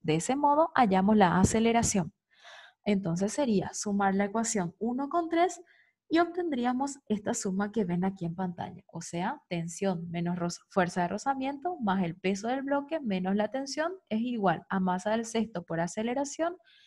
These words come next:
más masa del bloque por la aceleración. Simplificamos términos semejantes y obtenemos entonces aquí una cuarta ecuación que sería menos la fuerza de rozamiento del cesto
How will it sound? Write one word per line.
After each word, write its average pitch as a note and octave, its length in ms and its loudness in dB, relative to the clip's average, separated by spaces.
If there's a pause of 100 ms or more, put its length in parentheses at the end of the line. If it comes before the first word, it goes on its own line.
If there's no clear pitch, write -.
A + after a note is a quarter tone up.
(260)
más F4 180 -2
masa C4+ 300 2
del C4+ 140 0
bloque A3+ 360 0
por G#3 240 -4
la G3 120 4
aceleración. B3 920 0 (1000)
Simplificamos A#3 880 -2
términos F#3 420 2
semejantes E4+ 760 0 (260)
y F#4 80 4
obtenemos B3+ 720 2
entonces G3+ 460 0
aquí B3+ 560 0
una B3+ 320 0
cuarta G#3+ 320 2
ecuación A3+ 440 -2
que F3 120 -4
sería F3+ 460 0
menos G3 420 2
la F3 100 2
fuerza F3 400 0
de F3+ 80 4
rozamiento G3+ 600 0
del D4 120 2
cesto F4 480 4